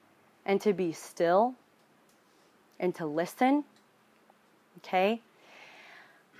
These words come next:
I, I just, I so want to encourage you to pursue spiritual disciplines.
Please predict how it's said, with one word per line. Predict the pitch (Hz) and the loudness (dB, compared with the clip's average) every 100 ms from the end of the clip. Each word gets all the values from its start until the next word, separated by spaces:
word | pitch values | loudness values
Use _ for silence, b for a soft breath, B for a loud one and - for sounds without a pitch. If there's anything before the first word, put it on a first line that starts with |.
| b - | b 8
I, | 208 - | 8 8
I | 196 208 | 2 -2
just, | 226 - - | -4 -2 2
I | 208 | 2
so | 196 - 226 240 | 2 4 8 8
want | 233 208 170 | 6 2 2
to | 196 | -2
encourage | 180 - 170 170 170 165 | -4 -2 0 2 2 -2
you | 165 147 - | -4 -4 -4
to | 202 | -6
pursue | - 196 - 208 208 | -4 -6 -2 0 0
spiritual | 202 - 180 175 - 160 | -2 -4 -2 -2 -2 -2
disciplines. | 156 - 160 - - 55 180 | -4 -6 -10 -8 -10 -10 -12